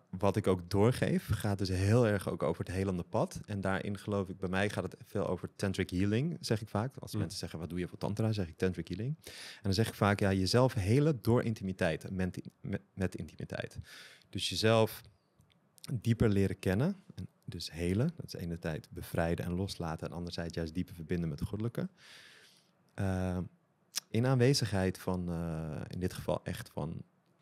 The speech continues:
Speaker 1: andere individuen, mannen en vrouwen, die jou, eh, ja, daarbij helpen, spiegelen, eh, ja.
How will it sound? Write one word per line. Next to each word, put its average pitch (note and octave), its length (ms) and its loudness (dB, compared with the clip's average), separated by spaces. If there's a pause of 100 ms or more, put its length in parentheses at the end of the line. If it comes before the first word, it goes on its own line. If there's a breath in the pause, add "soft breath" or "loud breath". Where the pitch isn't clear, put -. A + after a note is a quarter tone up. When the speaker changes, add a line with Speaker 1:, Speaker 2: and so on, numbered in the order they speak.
(180)
Speaker 1:
andere E2 440 -2
individuen, F2+ 560 -4 (100)
mannen F2+ 340 -6
en E2+ 100 -6
vrouwen, F2+ 460 -4 (1040 loud breath)
die F#2+ 200 -8
jou, F2 440 -2
eh, E2 300 -8 (920)
ja, A2+ 200 -4
daarbij E2+ 320 -2
helpen, G2+ 340 -4 (260)
spiegelen, E2+ 600 -8 (340)
eh, F2 100 -10 (1400)
ja. G2 160 -8